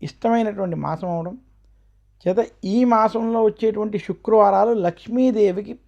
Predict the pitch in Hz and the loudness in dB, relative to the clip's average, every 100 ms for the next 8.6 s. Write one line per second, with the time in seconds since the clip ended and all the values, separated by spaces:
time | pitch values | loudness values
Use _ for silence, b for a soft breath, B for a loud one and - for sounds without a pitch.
0 | - 208 254 233 202 165 151 208 277 - | -6 -2 -2 -2 -4 -4 -6 -6 -8 -10
1 | _ _ _ _ _ _ _ _ _ _ | _ _ _ _ _ _ _ _ _ _
2 | _ _ 170 208 - - 175 202 233 233 | _ _ 0 0 -2 -4 0 0 0 -2
3 | 208 - 196 208 247 240 233 190 180 233 | -4 -6 -4 2 4 4 2 4 6 4
4 | 214 220 202 190 165 170 156 151 151 175 | 2 -2 -2 -4 -6 -8 -6 -8 -6 -6
5 | 160 160 269 320 _ _ _ _ _ _ | -6 -6 -8 -8 _ _ _ _ _ _
6 | - 143 208 220 - 226 226 185 190 202 | -2 0 0 -2 -6 -4 -2 0 0 0
7 | 202 196 185 175 170 196 196 170 151 151 | 0 0 -2 -4 -4 -4 -6 -4 -4 -8
8 | 143 127 135 131 139 170 | -8 -10 -12 -14 -16 -20